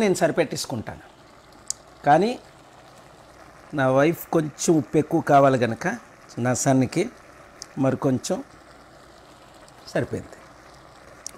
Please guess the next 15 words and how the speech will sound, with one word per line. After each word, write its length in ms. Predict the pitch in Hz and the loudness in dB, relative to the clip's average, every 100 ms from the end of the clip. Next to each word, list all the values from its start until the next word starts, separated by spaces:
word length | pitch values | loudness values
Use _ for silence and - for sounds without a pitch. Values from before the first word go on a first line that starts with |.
| 135 | -8
ఇప్పుడు 260 | - 98 - - - - - - - - - - - - - - - - - - - - - - - - - - - - - - - - - - - - - - - | -8 -12 -14 -20 -20 -20 -20 -20 -16 -16 -16 -20 -20 -20 -14 -10 -10 -14 -20 -20 -20 -20 -20 -20 -20 -20 -20 -20 -20 -20 -20 -20 -20 -20 -20 -20 -18 -18 -20 -14 -6
పని 160 | 131 147 | -2 0
అయిపోయింది. 460 | 151 160 156 151 185 - - - - - 127 | 0 2 4 4 2 -2 -18 -14 -14 -8 -2
మీతో 240 | 139 139 151 139 | -2 0 0 0
మాట్లాడడానికి 680 | 135 - 139 120 139 131 131 | 0 0 0 2 0 0 2
మంచి 200 | 139 123 139 | 2 4 4
అవకాశం 360 | 127 147 - 143 | 6 2 4 2
దొరికింది. 420 | 147 143 170 180 254 - - - - - 131 | 2 2 0 0 -4 -10 -16 -20 -18 0 2
అదే 160 | 131 156 - | 6 6 6
టైంలో 260 | 147 143 135 | 6 6 4
ఇక్కడ 140 | 120 - | 0 -4
సూప్ 200 | 135 120 - - - - - - - - - - - - - - - | -4 -6 -10 -20 -20 -20 -20 -14 -14 -14 -20 -20 -20 -20 -20 -14 2
చేయడానికి 460 | 156 143 151 143 143 | 6 8 6 8 6
అవకాశం 400 | 135 156 147 160 147 | 6 6 4 4 4
దొరికింది. 440 | 151 143 165 175 | 4 4 0 0